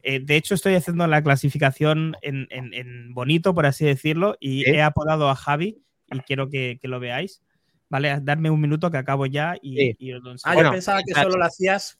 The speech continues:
Speaker 3: cuando ganabas.
Speaker 1: No, no,
Speaker 2: No,
Speaker 1: no,
Speaker 2: no,
Speaker 1: no,
Speaker 2: no,
Speaker 1: pasa
Speaker 2: no.
Speaker 1: que he
Speaker 2: Bueno.
Speaker 1: tenido una ta-, he grabado otro podcast y, y, y no, no,
Speaker 3: Ah,
Speaker 1: no
Speaker 3: vale,
Speaker 1: me ha dado
Speaker 3: vale.
Speaker 1: tiempo.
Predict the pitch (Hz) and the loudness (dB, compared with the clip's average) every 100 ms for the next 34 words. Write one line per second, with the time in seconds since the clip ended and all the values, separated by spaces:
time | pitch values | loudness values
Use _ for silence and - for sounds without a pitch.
0 | _ - 139 120 120 180 101 - - _ | _ -2 0 0 0 -2 -4 -10 -20 _
1 | _ _ 135 147 151 135 123 120 117 117 | _ _ -4 -2 2 2 2 2 0 0
2 | 120 151 139 139 139 139 151 143 147 147 | 0 2 2 2 0 2 0 2 0 0
3 | 143 - - _ _ _ - 151 160 165 | -2 -6 -18 _ _ _ -2 0 2 2
4 | 160 156 147 165 - 170 165 - 147 139 | 2 0 -4 -6 -4 -4 -4 -8 -8 -8
5 | 143 135 135 - 131 131 139 131 107 117 | -6 -4 -4 -4 -6 -8 -8 -8 -4 -2
6 | 123 - 131 127 131 127 123 123 | -2 -2 -4 -6 -6 -8 -10 -14